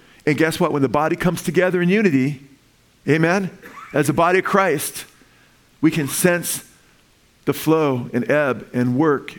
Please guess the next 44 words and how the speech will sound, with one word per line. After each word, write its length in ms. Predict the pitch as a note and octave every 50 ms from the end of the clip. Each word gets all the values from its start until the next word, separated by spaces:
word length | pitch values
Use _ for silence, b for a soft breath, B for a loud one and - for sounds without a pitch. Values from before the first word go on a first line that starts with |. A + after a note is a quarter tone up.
| - -
of 100 | A#2+ A#2+
his 140 | C3+ B2 -
Spirit 360 | - - D#3 D#3 C#3+ C3 A2+
more. 280 | B2 A#2+ G#2+ G#2 G#2 - B B B B B B
How 120 | - E3
many 160 | F3+ F3+ E3+ D#3+
know 160 | E3+ E3+ E3
when 140 | D3 C#3+ C#3
you're 140 | C3+ C3
in, 180 | B2+ B2 - B B B B B - -
along 420 | - C3+ C3+ C#3 D3 D3 C#3 A#2 C3+
other 220 | C3 C3+ C3 D3+
brothers 300 | B2+ D3 C#3+ D3+ D#3 C#3+
and 80 | C#3+ -
sisters 280 | - D3+ - - C3
who 120 | A2+ C#3 B2
love 240 | B2+ C3+ C3+ B2+ G#2
Jesus 420 | C3+ D3+ D#3+ C#3 C3+ B2+ A2+ G#2+
and 260 | B2+ A#2+ A2 - B B B B
you're 120 | B B2+ B2+
talking 340 | C3 - B2 C#3 - D#3+ C#3+
to 40 |
them, 100 | C#3 B2
encouraging 420 | A#2+ A#2+ - D3 D3+ D3+ C#3 C#3+ C3+
one 120 | C3 B2
another, 180 | B2 B2 A#2 A#2+
that 120 | A#2 A#2
there's 200 | B2 B2+ B2 B2+
just 200 | B2+ D3 - -
a 60 | A#2
sense 260 | G#2 - C#3+ C#3+ C3+ C3
of 80 | A2+
joy 280 | F#2+ A#2+ B2+ C#3 C#3+ C3
that 160 | A#2+ A2 -
you 60 | A#2+
have? 300 | A#2 A2 G#2+ G2+ F#2+ - B B B B B B B B B B C#3+
Ever 180 | D#3+ D#3+ F#3
since 280 | F3 - F#3 F3 - F3
I 100 | E3 D#3
was 160 | D3 D3 C3+
a 40 | C3
new 200 | C3+ D#3 E3+ E3
Christian, 480 | - - D#3+ D#3+ - - C3+ A#2 A2
man, 500 | A2+ A2+ A2+ A#2+ A#2+ - - - - -